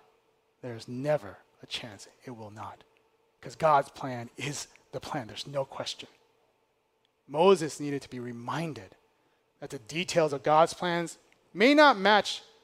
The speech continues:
the details of Moses' plan, but that's a good thing. And God doesn't remind us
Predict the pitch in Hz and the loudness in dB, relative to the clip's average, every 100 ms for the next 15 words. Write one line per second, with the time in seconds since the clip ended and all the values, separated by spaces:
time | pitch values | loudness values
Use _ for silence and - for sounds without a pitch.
0 | _ 151 135 196 196 165 135 120 151 185 | _ -14 -4 0 4 4 2 -4 2 2
1 | 208 208 190 - 220 220 220 - - 165 | 2 -4 -6 -2 2 2 2 -4 -2 -2
2 | - - _ - 147 147 - 101 _ _ | -2 -12 _ -4 -4 -4 -10 -20 _ _
3 | _ _ _ _ _ _ _ _ _ _ | _ _ _ _ _ _ _ _ _ _
4 | _ _ _ - - 185 226 277 285 285 | _ _ _ -20 -10 8 8 8 4 2
5 | 254 214 208 214 | 2 4 4 4